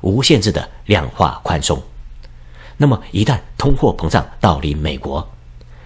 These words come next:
第一，这会迫使美国的国债利息上涨。国债利率上涨会增加美国的财政负担，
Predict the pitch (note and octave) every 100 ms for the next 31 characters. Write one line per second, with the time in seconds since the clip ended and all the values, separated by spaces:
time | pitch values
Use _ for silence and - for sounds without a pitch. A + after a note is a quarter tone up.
0 | - - A2+ G2 G2 - - - - -
1 | A#2 A#2 - - D#3+ - - - - F#2
2 | E2+ E2+ G2 F2 - - E2+ F2 F2 F2+
3 | D2+ A2 - - C2+ F#2+ - - - -
4 | A2+ - - - - - - - - -
5 | - - A#2+ D#3+ B2+ D3 C3 F#2+ C3 E2+
6 | - - - - - - F#2+ - F2 E2+
7 | - - F#2 D#2+ F2+ D#2+ - - - D2+
8 | E2+ F#2+ D#2 A2 F#2 F2+